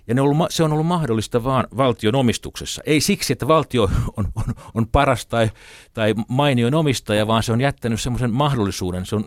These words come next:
se on niinku turvannut sen mahdollisuuden, joko tietämättään tai ymmärtämättään, mutta joka tapauksessa nämä, nämä liikkeenjohtajat, yrittäjätyypit, jotka näitä valtionyhtiöitä on oikeasti perustaneet, ei valtio niitä ole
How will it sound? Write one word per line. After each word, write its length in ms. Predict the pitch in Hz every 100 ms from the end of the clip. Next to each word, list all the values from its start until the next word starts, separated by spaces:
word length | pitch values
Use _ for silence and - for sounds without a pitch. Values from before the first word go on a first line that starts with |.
| -
se 60 |
on 60 | 117
niinku 120 | 110
turvannut 500 | - 170 147 98 90
sen 120 | -
mahdollisuuden, 420 | 104 113 101 101 98 - 135
joko 200 | 147 156
tietämättään 760 | 160 139 143 139 - 151 143
tai 140 | 143 160
ymmärtämättään, 680 | 151 - 131 131 - 127
mutta 160 | 127 151
joka 140 | 131
tapauksessa 480 | 120 131 104 104 -
nämä, 140 | 117 104 - - - - - -
nämä 220 | 120 113 71 71
liikkeenjohtajat, 800 | 98 139 - 113 110 101 - 107
yrittäjätyypit, 840 | 131 123 - 107 98 107 104 107 -
jotka 240 | 101 -
näitä 220 | 107 104
valtionyhtiöitä 760 | 113 117 - 101 98 - 98 95 - -
on 100 | 110
oikeasti 440 | 123 113 104 - -
perustaneet, 580 | 104 92 85 - 78 76
ei 140 | 87
valtio 340 | 101 107 - 85
niitä 200 | 78
ole 60 | 73